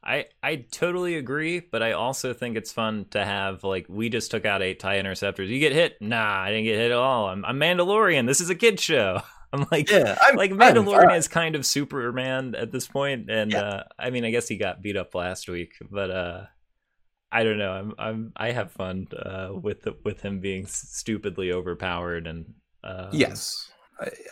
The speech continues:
Speaker 1: especially in
Speaker 2: it,
Speaker 1: that
Speaker 2: it,
Speaker 1: N one, he just seems to be
Speaker 2: Oh, he's
Speaker 1: invincible.
Speaker 2: O P is, he's
Speaker 1: <laughs>
Speaker 2: super O P in that N one. You're just like, "Oh, he can, he's a fucking Top Gun Maverick in that
Speaker 1: Yeah.
Speaker 2: thing."
Speaker 1: <laughs>
Speaker 2: You know, it's like, "Oh, great, okay. Uh, he can't be killed."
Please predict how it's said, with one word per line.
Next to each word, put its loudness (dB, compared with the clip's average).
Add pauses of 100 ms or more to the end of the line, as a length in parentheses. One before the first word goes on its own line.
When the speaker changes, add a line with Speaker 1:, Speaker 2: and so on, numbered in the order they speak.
Speaker 1:
especially 0
in 6
Speaker 2:
it, 6
Speaker 1:
that 0
Speaker 2:
it, 0
Speaker 1:
N -4
one, -6
he -8
just -8
seems -8
to -10
be -6 (560)
Speaker 2:
Oh, 10
he's 8
Speaker 1:
invincible. 2
Speaker 2:
O 12
P 4
is, 0 (100)
he's -2
Speaker 1:
<laughs> 0
Speaker 2:
super 2
O 0
P -2
in 0
that 2
N 0
one. 0
You're -4
just -10 (160)
like, 0
"Oh, 6 (140)
he -2 (200)
can, -4 (500)
he's 2 (100)
a -8
fucking 2
Top 4
Gun 8
Maverick 4
in 0
that 2
Speaker 1:
Yeah. 6
Speaker 2:
thing." 2
Speaker 1:
<laughs> -8
Speaker 2:
You 2
know, 4
it's 0
like, 0
"Oh, 10
great, 6
okay. 2 (480)
Uh, 6
he 4
can't 0
be 0
killed." 4